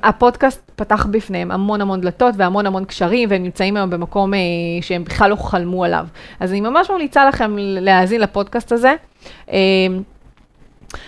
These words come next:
ובאמת, אה, ככה, פשוט אני מאחלת לכם שתמצאו את הדרך, אה, לממן את ההוצאות של הפודקאסט באיזושהי צורה, ואני בטוחה שזה ילך ו-, ויתפוס גם יותר תאוצה בעתיד,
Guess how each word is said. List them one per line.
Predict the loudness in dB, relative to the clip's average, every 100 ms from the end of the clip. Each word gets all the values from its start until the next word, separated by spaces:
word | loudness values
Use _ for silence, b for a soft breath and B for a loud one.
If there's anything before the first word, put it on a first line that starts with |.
| B
ובאמת, | 0 4 4 6 4 6
אה, | 6 6
ככה, | 4 2 6 6 6 2
פשוט | -2 0
אני | 0 0
מאחלת | 0 4 4
לכם | 4 -2
שתמצאו | -2 -4 0 2 2
את | 4
הדרך, | 4 6 4 2 0
אה, | 0 2
לממן | 0 0 -2 -2
את | 0
ההוצאות | -2 2 0 2
של | 0
הפודקאסט | 0 0 -2 0
באיזושהי | 2 2 -2 -8
צורה, | -8 -4 2 4 4
ואני | 2
בטוחה | -2 -4 -2
שזה | 0 0
ילך | 0 2 0 2
ו-, | 2 2 -2 -10 b b b b 0
ויתפוס | 4 4 2 2 2 4
גם | 2
יותר | 2 2 2
תאוצה | 2 0 0 4 6
בעתיד, | 6 4 0 -2 2 4